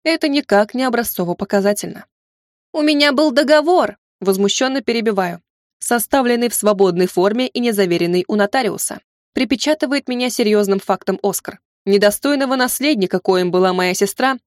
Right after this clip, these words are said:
даже не будем упоминать. Достаточно первого пункта". Смотрю на графа затравленно. Здесь мне нечем оправдываться. "Я сразу не ткнул тебя в эту деталь. Слишком был поглощен проблемой с Сандерсом. Но теперь-то я успокоился и более собран.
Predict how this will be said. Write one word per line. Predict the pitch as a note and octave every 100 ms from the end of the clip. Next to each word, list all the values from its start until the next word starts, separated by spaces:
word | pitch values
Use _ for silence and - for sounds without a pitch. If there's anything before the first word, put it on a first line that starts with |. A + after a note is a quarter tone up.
| -
даже | A3 A3+ A3+
не | A#3+
будем | G#3+ A3+ E3+ D#3+
упоминать. | E3+ F3+ E3+ D3+ - - _ _
Достаточно | - C#4 C#4+ F4 D#4 - B3
первого | A3 A3 A3 G3+
пункта". | G#3 - C#3+ - - - _ _ _ _
Смотрю | - A3+ G#3+
на | G3
графа | F#3 F#3+ G3
затравленно. | F#3+ F#3+ B3 G3+ E3+ E3+ _ _ _ -
Здесь | A3 G3+ C4+ -
мне | A#3
нечем | A3 A#3+ G3+
оправдываться. | F3+ E3 E3 D#3+ - - - _ _ _ _ _ _ _ -
"Я | G3 A3+
сразу | G#3+ A3 A3+ G3+ F#3
не | F#3+
ткнул | - G3+ G3+
тебя | F#3+ F3+ F#3
в |
эту | F#3 F#3+
деталь. | F3 F3+ F3+ D#3+ - _ _ _
Слишком | - B3 C#4 - C4
был | A#3+ B3+
поглощен | A#3+ G#3 G#3+ - A3+
проблемой | G#3 G#3 G3+ G3+
с | G#3
Сандерсом. | - B3 D3+ - C#3 - _ _ _ -
Но | G3+
теперь-то | G3 G3+ G3+ F#3+ -
я | A#3 A3+
успокоился | A3 - A3 D4 B3+ E3 -
и | E3+
более | D#3 A#3 A#3 E3
собран. | - E3 D#3+ D#3